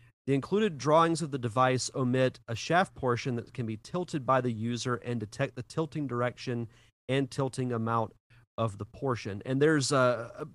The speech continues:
basically a drawing at the top of the article that shows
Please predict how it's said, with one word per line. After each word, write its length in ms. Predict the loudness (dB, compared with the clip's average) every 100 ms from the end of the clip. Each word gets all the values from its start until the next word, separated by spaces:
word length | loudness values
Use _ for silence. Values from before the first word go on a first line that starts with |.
| _
basically 560 | 2 2 4 4 6 6
a 100 | 4
drawing 800 | 0 0 2 6 6 4 0 -4 -8
at 120 | -6
the 80 | -2
top 300 | 4 4 2
of 80 |
the 100 | -2
article 420 | 2 2 2 -2 -4
that 200 | -4 -8
shows 440 | -6 -2 -2 -4